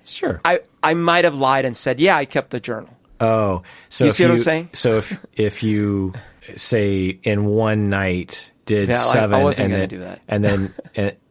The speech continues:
Speaker 1: but still, I, I'd rather live with you than your friends, honestly.
Speaker 2: Yes, <laughs> yes.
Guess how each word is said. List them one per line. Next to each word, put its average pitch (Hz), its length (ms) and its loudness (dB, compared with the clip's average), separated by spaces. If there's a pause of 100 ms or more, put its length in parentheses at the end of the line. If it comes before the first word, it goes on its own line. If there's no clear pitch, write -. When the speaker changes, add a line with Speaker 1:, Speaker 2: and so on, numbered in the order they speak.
(440)
Speaker 1:
but 123 280 -2
still, 117 440 0
I, 117 160 0 (100)
I'd 113 180 2
rather 135 400 2 (320)
live 120 220 2
with 101 200 0
you 104 280 2
than 90 140 0
your 85 140 -4
friends, 76 520 -6 (140)
honestly. - 760 -4
Speaker 2:
Yes, - 140 -2
<laughs> - 20 -
yes. - 320 -6